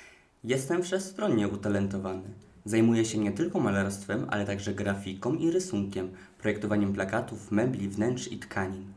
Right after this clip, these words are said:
Jestem twórcą scenografii teatralnych. Stworzyłem między innymi projekt kurtyny dla Teatru Miejskiego w Krakowie. Tworzę projekty okładek książek,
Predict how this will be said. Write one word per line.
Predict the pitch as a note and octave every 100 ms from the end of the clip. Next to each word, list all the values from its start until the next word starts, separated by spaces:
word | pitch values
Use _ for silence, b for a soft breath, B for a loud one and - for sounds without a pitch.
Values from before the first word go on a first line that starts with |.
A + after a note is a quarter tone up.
| - B B B B
Jestem | B2+ C3 C#3
twórcą | C3+ C#3+ C3+ C3+ C3
scenografii | - B2+ A#2+ B2+ B2+ A#2+
teatralnych. | A2+ G2+ G#2 F#2+ F#2+ F#2+ -
Stworzyłem | - - G#2 A2 A2
między | A2+ A2+ A#2+
innymi | A#2+ A#2+ A#2+
projekt | A#2 B2+ A#2 A#2 A#2 - - -
kurtyny | B2 A2+ A2 A2+
dla | G#2+ G#2
Teatru | G#2+ G#2+ -
Miejskiego | A2+ G#2 - G#2 G2+
w |
Krakowie. | - G2 - - - - B B B B B
Tworzę | - A#2 A2 C3
projekty | B2 A2+ G#2+ G#2
okładek | F#2+ G2+ G2 -
książek, | - G2 F#2+ F#2+ -